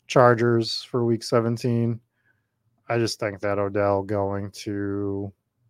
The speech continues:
the Rams is almost a lock. And if he doesn't, it might be Buffalo, and then we get our bring back anyway. So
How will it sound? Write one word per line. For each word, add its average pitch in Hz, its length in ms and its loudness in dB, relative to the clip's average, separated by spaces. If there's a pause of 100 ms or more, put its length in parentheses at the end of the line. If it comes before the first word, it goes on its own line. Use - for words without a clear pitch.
(2250)
the 104 680 -2
Rams 101 460 -2
is 101 140 -8
almost 98 380 -4
a 98 40 -2
lock. 95 460 0 (120)
And 104 320 -4
if 98 100 -6
he 117 80 -2
doesn't, 175 340 2 (220)
it - 60 -4
might 113 180 2
be 120 100 4
Buffalo, 135 640 6
and 110 120 -8
then 101 100 -4
we 98 80 -4
get 98 140 -4
our 92 100 -4
bring 98 180 -10
back 95 220 -10
anyway. 104 420 -6
So 98 400 -14